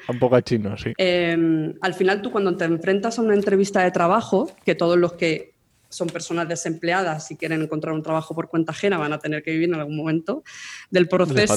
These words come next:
Speaker 1: tocar.
Speaker 2: sí. Em, eh, tu actitud en una entrevista de trabajo depende mucho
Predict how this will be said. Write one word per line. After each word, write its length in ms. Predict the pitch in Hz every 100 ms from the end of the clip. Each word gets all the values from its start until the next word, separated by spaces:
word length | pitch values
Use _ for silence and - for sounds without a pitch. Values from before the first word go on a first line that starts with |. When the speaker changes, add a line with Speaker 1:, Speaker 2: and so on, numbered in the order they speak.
| 214
Speaker 1:
tocar. 180 | 190 -
Speaker 2:
sí. 300 | - 185 - - - - - - _
Em, 640 | 190 175 170 165 160 - - _ _ _ _
eh, 720 | 196 175 165 160 160 156 156 - _
tu 200 | 220 190
actitud 680 | 175 226 190 165 233 233 240 -
en 140 | 180
una 100 | 185
entrevista 400 | 196 196 196 196
de 60 | 190
trabajo 600 | 196 196 214 - 165 151 _ _ _ _ _ _
depende 580 | 190 180 180 190 208 208
mucho 680 | 214 220 220 - 208 269